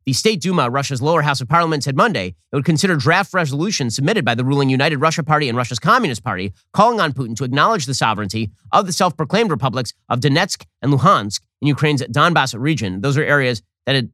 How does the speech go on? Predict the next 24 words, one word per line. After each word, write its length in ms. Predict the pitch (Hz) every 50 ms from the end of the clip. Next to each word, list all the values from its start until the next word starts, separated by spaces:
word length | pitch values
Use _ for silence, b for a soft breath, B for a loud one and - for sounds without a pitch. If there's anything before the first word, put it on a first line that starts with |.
| _ _
largely 380 | 139 139 170 180 143 120 156 131
been 360 | 110 139 131 123 120 104 92 - _ _
invaded 420 | 117 131 120 120 143 147 143 127 117
in 120 | 113 117
two 140 | 107 139 143
thousand 360 | 147 135 123 127 113 120 117
and 180 | - 101 110 95
fourteen. 520 | - 120 113 101 151 180 151 101 76 80 - _ _ _ _ _ _ _ _ _ _ _ _ _ _ _ _ _ _ _ _ _ _ _ _ _ _ _ _ -
The 80 | 117
Communist 320 | 147 170 190 185 170 117 -
Party 160 | 165 165 156
is 80 | 120
appealing 260 | 117 104 165 170 151 127
directly 360 | 127 127 190 226 226 202 151
to 60 | 127
Putin 200 | 123 147 131 123
to 40 | 127
formally 320 | - 165 175 160 147 131
recognize 600 | 123 147 190 202 214 175 139 110 95 92 98 95
those 280 | - 113 117 131 127 110
areas 380 | 127 120 127 123 117 117 107
as 100 | 117 101
independent 440 | - 156 175 165 135 151 143 131 -
states 260 | - 127 120 113 -